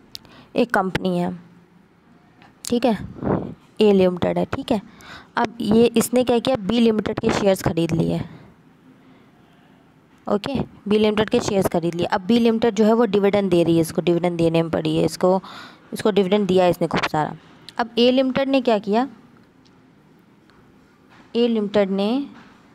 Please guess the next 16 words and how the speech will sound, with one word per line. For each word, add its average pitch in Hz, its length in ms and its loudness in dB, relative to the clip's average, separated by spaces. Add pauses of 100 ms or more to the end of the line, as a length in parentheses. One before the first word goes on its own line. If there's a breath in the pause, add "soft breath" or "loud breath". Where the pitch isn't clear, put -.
(180)
जितना 208 360 -2
भी 226 200 0
अपना 214 260 -2
डिविडेंड 190 440 0
था 208 40 2
वो 208 120 -2
सी 226 220 -2
Limited 202 380 0
थी 180 220 -2
एक, 233 260 0
इसी 226 220 -4
की 233 140 0
wholly 190 260 2
owned 214 220 0
subsidiary 190 580 -4
थी। 208 220 -6